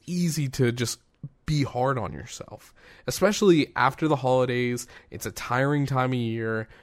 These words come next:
because we're moving, we're moving, we're moving. We're trying to get all this stuff ready for Christmas or whatever other holidays, you know, New Year.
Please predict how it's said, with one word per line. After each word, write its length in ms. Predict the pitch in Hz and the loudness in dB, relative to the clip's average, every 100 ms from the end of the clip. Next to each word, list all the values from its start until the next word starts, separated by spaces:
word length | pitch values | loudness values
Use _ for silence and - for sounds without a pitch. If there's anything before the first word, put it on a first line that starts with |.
| _ | _
because 480 | 127 127 113 110 110 | -2 2 2 0 -4
we're 160 | 110 | -4
moving, 380 | 117 165 196 175 | 4 6 8 6
we're 120 | 151 | 6
moving, 340 | 151 180 165 143 | 6 4 4 2
we're 100 | 139 | 4
moving. 320 | 170 170 143 | 4 4 2
We're 100 | 131 | 0
trying 200 | 180 185 | 0 -2
to 60 | 160 | 0
get 240 | 143 - | -2 -2
all 200 | - 160 | 2 4
this 180 | 170 151 | 4 2
stuff 260 | - 156 147 | 2 2 2
ready 200 | 147 143 | 2 0
for 140 | - | -2
Christmas 560 | - 202 185 180 170 - - - - | -2 0 0 0 0 -2 -10 -20 -8
or 100 | 120 | -4
whatever 400 | 101 123 185 175 | 0 4 6 8
other 200 | 165 165 | 8 6
holidays, 680 | 147 147 147 139 139 135 - - - _ - | 4 4 4 2 2 -2 -4 -14 -20 _ -8
you 100 | 113 | -6
know, 100 | 98 | -2
New 240 | 113 175 | 4 6
Year. 460 | 175 160 160 156 | 6 4 4 2